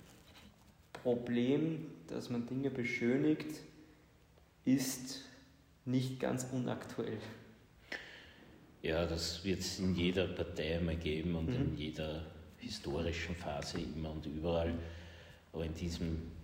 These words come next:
Speaker 2: von Ihnen angesprochenen, äh, Fall ist,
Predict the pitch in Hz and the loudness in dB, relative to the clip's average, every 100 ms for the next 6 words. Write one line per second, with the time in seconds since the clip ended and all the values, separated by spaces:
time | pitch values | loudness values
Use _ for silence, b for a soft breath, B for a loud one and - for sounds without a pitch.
0 | - - 82 85 87 90 78 80 85 - | -12 -8 -4 0 2 2 0 -2 -4 -4
1 | 82 80 - 85 82 85 82 B B B | -4 -4 -2 -2 0 0 -2 B B B
2 | B B - 71 78 78 80 80 78 - | B B -8 -2 0 -2 -4 -10 -12 -4
3 | 78 80 78 - - | 0 0 -2 -6 -10